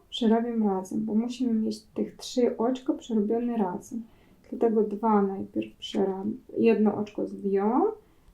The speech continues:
dwa przerabiam razem, tak żeby średnie stało tutaj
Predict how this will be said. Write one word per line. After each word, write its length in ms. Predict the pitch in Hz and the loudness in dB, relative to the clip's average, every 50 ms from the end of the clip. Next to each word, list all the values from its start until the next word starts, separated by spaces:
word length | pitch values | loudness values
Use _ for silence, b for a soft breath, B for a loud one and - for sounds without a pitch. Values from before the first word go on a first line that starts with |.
| _ - | _ -6
dwa 540 | 220 208 208 214 214 220 220 214 202 202 214 - - - | -4 -4 -4 -2 -2 0 2 2 2 0 0 -4 -12 -16
przerabiam 640 | - - 226 208 208 202 196 196 208 190 190 185 | -6 0 2 4 4 2 2 0 -2 -4 -4 -6
razem, 800 | 190 190 196 190 190 185 190 190 196 - 233 233 254 320 403 403 - - - - _ - - - - _ _ - - - - - _ _ _ _ - _ _ _ _ - - - - - - - - _ _ _ _ _ _ - - _ _ _ _ _ _ _ _ _ _ - | -8 -6 -6 -6 -6 -8 -10 -12 -8 -6 -2 0 2 2 0 0 -4 -12 -20 -20 _ -18 -18 -18 -18 _ _ -20 -20 -20 -20 -20 _ _ _ _ -20 _ _ _ _ -20 -20 -20 -20 -20 -20 -20 -20 _ _ _ _ _ _ -20 -20 _ _ _ _ _ _ _ _ _ _ -2
tak 180 | 226 214 208 | 0 2 2
żeby 200 | 214 208 202 214 | 2 0 -4 -6
średnie 440 | - - - 214 214 196 196 202 214 | -10 -2 4 4 4 6 4 2 -4
stało 360 | - - - 196 202 196 185 | -4 -4 -4 -2 -2 -2 -2
tutaj 420 | 185 - - - 208 202 208 - | -6 -8 -4 -2 0 0 0 -2